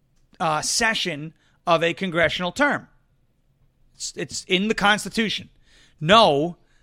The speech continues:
the governor does not get to pick a replacement for a vacated House seat. No. Senate, yes. House seat, no. Senate, yes. House seat, no.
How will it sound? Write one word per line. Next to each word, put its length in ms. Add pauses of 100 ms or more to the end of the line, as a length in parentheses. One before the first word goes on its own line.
(140)
the 80
governor 480
does 220
not 280
get 240
to 120
pick 580 (540)
a 140
replacement 760
for 160
a 100
vacated 520
House 220
seat. 220 (200)
No. 260 (220)
Senate, 440 (140)
yes. 600
House 280
seat, 320
no. 260 (300)
Senate, 540 (140)
yes. 520 (100)
House 280
seat, 280
no. 280